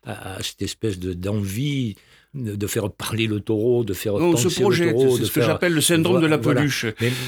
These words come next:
Speaker 1: moi, je viens vous parler, euh, comme, euh, ex-professionnel de la tauromachie, que
Speaker 2: Oui.
Speaker 1: je, que je ne suis
Speaker 2: Donc,
Speaker 1: plus
Speaker 2: vous
Speaker 1: du tout. Donc, je pense que le tau-, je pense que le taureau,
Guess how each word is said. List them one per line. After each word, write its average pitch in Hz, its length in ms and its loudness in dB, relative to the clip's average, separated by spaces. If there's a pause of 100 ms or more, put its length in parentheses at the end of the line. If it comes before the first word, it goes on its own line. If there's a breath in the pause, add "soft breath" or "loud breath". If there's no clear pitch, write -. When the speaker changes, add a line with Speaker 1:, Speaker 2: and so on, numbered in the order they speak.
Speaker 1:
moi, 131 240 0
je 127 120 2
viens 127 200 2
vous 117 160 0
parler, 120 480 0
euh, 95 260 -4 (240)
comme, 95 260 -6
euh, 92 300 -8 (460)
ex-professionnel 107 1080 -4
de 104 80 0
la 98 100 -4
tauromachie, 117 380 -2
que 139 60 -2
Speaker 2:
Oui. 135 120 2
Speaker 1:
je, 107 80 0
que 101 220 -2
je 92 120 -4
ne 98 200 -4
suis 98 400 -4 (340 loud breath)
Speaker 2:
Donc, 160 260 2
Speaker 1:
plus 139 200 4
Speaker 2:
vous 123 40 2
Speaker 1:
du 131 120 4
tout. 127 320 2 (280 loud breath)
Donc, 117 200 0
je 107 60 0
pense 143 340 0
que 117 80 0
le 104 240 0
tau-, - 260 -8
je 95 140 -8
pense 123 240 -6
que 101 80 -4
le 98 100 -2
taureau, 120 400 0